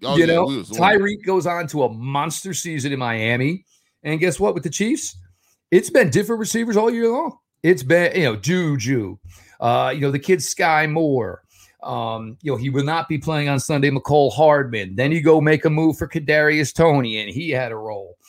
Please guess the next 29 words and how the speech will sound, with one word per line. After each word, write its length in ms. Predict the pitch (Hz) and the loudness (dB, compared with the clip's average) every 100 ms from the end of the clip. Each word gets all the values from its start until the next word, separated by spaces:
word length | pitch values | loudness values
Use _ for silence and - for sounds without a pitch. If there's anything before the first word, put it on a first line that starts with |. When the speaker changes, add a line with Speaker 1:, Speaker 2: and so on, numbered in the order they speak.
| - _ | -20 _
Speaker 2:
Obviously, 360 | - 139 135 131 | -4 -2 -4 -4
Travis 380 | 160 156 143 | 0 2 0
Kelce, 560 | - 147 135 - 139 135 _ _ _ _ _ _ _ _ | 0 2 2 2 0 0 _ _ _ _ _ _ _ _
seventeen 440 | - 143 147 147 | -2 0 0 -2
career 240 | 135 143 127 | -2 -4 -2
playoff 380 | 131 123 120 - | 0 0 0 -2
games. 420 | 113 113 113 - _ _ - _ | -4 -4 -8 -14 _ _ -20 _
Um, 320 | 110 104 98 - | 0 0 -2 -4
his 140 | 139 | 0
seventeen 280 | 196 175 165 | 2 2 -2
career 220 | 117 143 | -2 -4
playoff 380 | - 110 117 123 | -4 -2 -2 -2
games 380 | 131 131 127 - _ | -4 -4 -6 -10 _
equal 340 | 135 120 127 113 | -2 -2 -2 -2
the 160 | 113 | -4
greatest 640 | 98 107 117 117 110 - _ - | -6 -4 -2 -2 -4 -8 _ -14
season 560 | - 127 107 107 95 - _ - | -8 -6 -4 -4 -8 -14 _ -4
that 140 | 110 | -2
would 120 | 120 127 | -2 -2
ever 180 | 120 127 | -2 -2
be 140 | 120 | -2
put 160 | 120 110 | -4 -6
together 280 | 113 107 | -4 -4
by 160 | 98 98 | -4 -6
a 60 | 95 | -4
tight 240 | 101 95 | -6 -6
end. 200 | 92 - _ - - - | -8 -12 _ -20 -20 -2
That's 220 | 123 123 | 0 0
how 180 | 139 | -2